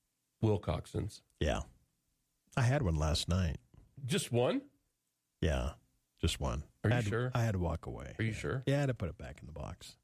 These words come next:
Speaker 2: I had two out, and then I decided to put one away.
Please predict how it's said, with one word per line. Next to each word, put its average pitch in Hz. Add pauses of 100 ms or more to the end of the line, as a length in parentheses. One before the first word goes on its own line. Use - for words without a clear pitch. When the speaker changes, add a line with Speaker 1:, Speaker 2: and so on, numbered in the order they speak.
(120)
Speaker 2:
I -
had 151
two 147
out, 139
and 143
then 117
I 113
decided 95
to -
put 71
one 65
away. -